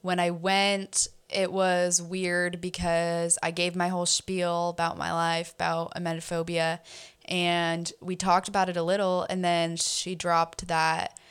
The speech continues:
sh-, this was her last session at Ball State, and she would not be giving sessions anymore. And I was like, "Well, why did I just tell you all this stuff?" And so then, um, we also talked about body image a little 'cause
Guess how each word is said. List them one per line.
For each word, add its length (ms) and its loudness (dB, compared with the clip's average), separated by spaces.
sh-, 260 -2
this 220 -2
was 120 0
her 100 2
last 280 4
session 460 -2
at 420 0
Ball 180 -2
State, 400 -2
and 100 -2
she 140 0
would 100 2
not 280 0
be 400 -4
giving 460 -4
sessions 460 -2
anymore. 440 -6
And 120 4
I 60 6
was 100 2
like, 140 0
"Well, 140 2
why 160 6
did 80 4
I 40 0
just 180 -4
tell 140 6
you 140 2
all 100 4
this 180 -2
stuff?" 340 0
And 440 2
so 100 -2
then, 800 2
um, 320 -4
we 100 2
also 180 2
talked 180 -4
about 220 2
body 220 4
image 440 -2
a 60 -4
little 320 -2
'cause 680 -2